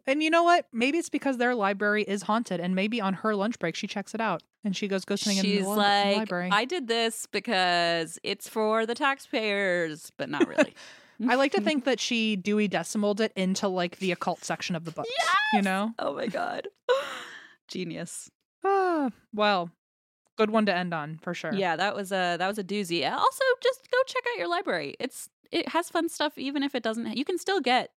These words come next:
Speaker 2: Ghost Hunting for Dummies at most libraries, so, you know?
Speaker 1: Um, in the words of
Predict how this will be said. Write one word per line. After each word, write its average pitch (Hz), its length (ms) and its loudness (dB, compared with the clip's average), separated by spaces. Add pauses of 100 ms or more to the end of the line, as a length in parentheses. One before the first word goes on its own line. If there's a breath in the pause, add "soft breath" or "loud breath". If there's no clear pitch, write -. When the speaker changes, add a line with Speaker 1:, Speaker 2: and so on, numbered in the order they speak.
(120)
Speaker 2:
Ghost 185 160 0
Hunting 175 180 -2
for 160 140 -8
Dummies 165 420 -4
at 170 100 -6
most 147 240 -6
libraries, - 420 -8
so, - 280 -8 (320)
you 185 100 -8
know? 185 140 -6 (100)
Speaker 1:
Um, 185 520 -2 (140)
in 208 120 2
the 208 100 4
words 214 280 2
of 175 160 -2